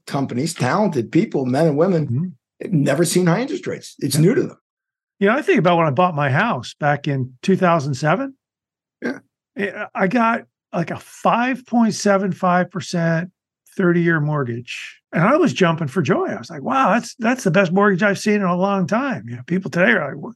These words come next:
Speaker 2: You're kidding me." And then, you know, the,
Speaker 1: Interest rates today are still relatively
Speaker 2: I know.
Speaker 1: low based on true historic norm,
Speaker 2: I
Speaker 1: right?
Speaker 2: know. I
Speaker 1: Young
Speaker 2: know.
Speaker 1: people don't get that.
Speaker 2: Yeah,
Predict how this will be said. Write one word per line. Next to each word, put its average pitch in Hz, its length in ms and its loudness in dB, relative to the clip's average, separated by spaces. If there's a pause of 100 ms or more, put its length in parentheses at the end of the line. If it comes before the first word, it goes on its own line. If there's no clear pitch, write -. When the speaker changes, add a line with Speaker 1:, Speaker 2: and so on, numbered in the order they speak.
Speaker 2:
You're 180 380 -6
kidding 285 320 -2
me." 107 180 -4 (840)
And 170 80 4
then, 214 160 4
you 208 80 2
know, 170 140 2
the, 170 100 4
Speaker 1:
Interest 180 240 -2
rates 170 260 2
today 202 540 2
are 127 160 0
still 156 680 0 (140)
relatively 170 680 2
Speaker 2:
I - 20 4
know. 147 140 0
Speaker 1:
low 175 300 2
based 135 300 -6
on 135 220 -8
true 175 380 4
historic 135 500 0
norm, 120 400 -4 (220)
Speaker 2:
I 160 60 0
Speaker 1:
right? 147 100 4
Speaker 2:
know. 151 280 -2 (240)
I 190 60 2
Speaker 1:
Young 202 80 4
Speaker 2:
know. 175 60 0
Speaker 1:
people 135 200 2
don't 160 220 -6
get 170 220 2
that. 80 200 -4 (360)
Speaker 2:
Yeah, 160 280 -2